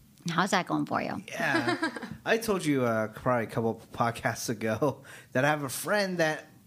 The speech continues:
Speaker 2: that's married that sleeps in separate rooms, and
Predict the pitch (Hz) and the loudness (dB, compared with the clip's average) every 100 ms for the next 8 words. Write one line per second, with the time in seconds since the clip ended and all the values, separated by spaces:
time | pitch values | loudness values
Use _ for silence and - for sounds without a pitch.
0 | - - 143 147 143 143 147 156 151 143 | -20 -16 0 0 2 2 4 4 2 2
1 | 135 131 131 - - - 165 - 139 - | 2 2 2 -4 -2 0 0 -2 -2 2
2 | 156 143 117 123 117 113 131 - - - | 2 0 0 2 2 0 -2 -6 -12 -20
3 | _ - _ - - _ - 135 127 123 | _ -20 _ -20 -20 _ -4 0 2 2
4 | 123 120 117 | 0 0 -2